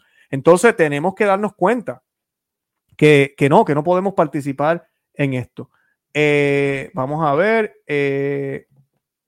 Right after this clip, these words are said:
aquí dice Rosa Rodríguez, Puerto Rico. Saludos a Puerto Rico. Eh, para los que no saben, yo soy puertorriqueño. Algunos piensan que soy cubano, soy puertorriqueño. Eh, "Mis hijos son mayores y van a hacer una fiesta el día treinta y uno de octubre. Se van a vestir de personajes de la farándula.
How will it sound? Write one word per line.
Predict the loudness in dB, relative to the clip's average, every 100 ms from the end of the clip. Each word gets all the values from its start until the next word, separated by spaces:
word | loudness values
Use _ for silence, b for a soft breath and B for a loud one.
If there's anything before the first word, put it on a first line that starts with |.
| _
aquí | -10 -6
dice | -4 -2 2 2
Rosa | 4 4 4 4 6 8 8
Rodríguez, | 6 2 2 2 0 0
Puerto | -2 -4 -2 -4
Rico. | -2 -4 0 0 0 -8 _ _ _
Saludos | -2 2 4 4
a | 2
Puerto | -2 -4 -4
Rico. | -2 0 0 0
Eh, | -4
para | -2 -2 -2
los | -4
que | -6
no | 0
saben, | 0 2
yo | -2
soy | 0
puertorriqueño. | -2 0 0 0 0 0 -2
Algunos | -4 -6 -6
piensan | -4 -6 -6
que |
soy | -4 -4
cubano, | 0 4 4 2
soy | -6
puertorriqueño. | -4 -2 0 -2 -2 -2 -4 -12 b b b b _
Eh, | 4 6 6 4 0
"Mis | 0 0 6
hijos | 8 8 6
son | 2
mayores | 2 2 4 4 2
y | 0
van | -4
a |
hacer | -4 -4
una | -4 -4
fiesta | -4 -2 -2
el |
día | 0 0 0
treinta | -2 -4
y | -4
uno | -2
de | -2
octubre. | -2 0 2
Se | 0
van | -2 -2
a |
vestir | -4 -6 -8
de | -8
personajes | -8 -12 -16 -12
de |
la | -12
farándula. | -8 -4 -4 -2 -4